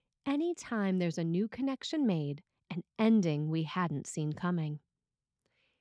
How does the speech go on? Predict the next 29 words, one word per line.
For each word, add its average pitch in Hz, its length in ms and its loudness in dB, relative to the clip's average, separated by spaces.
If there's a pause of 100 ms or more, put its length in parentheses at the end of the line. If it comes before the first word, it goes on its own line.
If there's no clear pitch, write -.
(340)
Jesus 415 540 -6
told 165 480 -2
a 175 80 -2
lot 196 400 0
of 226 140 -6
stories, 151 680 -6 (280)
parables, 175 800 0 (440)
and 165 120 -4
he 151 80 -2
told 202 340 0
them 226 220 2
for 180 120 -6
the 147 140 -4
same 196 420 2
reason, 160 540 -2 (400)
to 220 80 -4
change 233 580 -2
our 170 240 -4
expectations, 165 1080 -6 (380)
to 277 80 -4
get 302 300 0
us 254 300 0
to 233 140 -2
look 208 400 0
at 190 160 -4
the 190 100 0
world 208 500 0 (100)
and 269 280 2
ourselves 220 720 -2